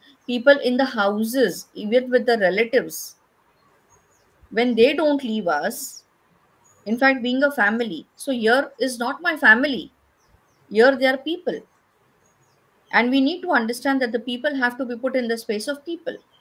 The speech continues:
Work, work together, work in harmony. It's okay to have a good smile.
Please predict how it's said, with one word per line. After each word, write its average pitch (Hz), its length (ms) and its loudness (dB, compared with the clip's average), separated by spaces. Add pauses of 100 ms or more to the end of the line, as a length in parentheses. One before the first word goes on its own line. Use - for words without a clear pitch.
(840)
Work, 254 480 4 (280)
work 233 300 2
together, 254 500 2
work 202 300 -2
in 269 120 0
harmony. 233 640 -2 (380)
It's 196 160 -8
okay 220 220 -2
to 269 120 -2
have 233 200 0
a 233 60 0
good 226 200 -4
smile. 190 540 -6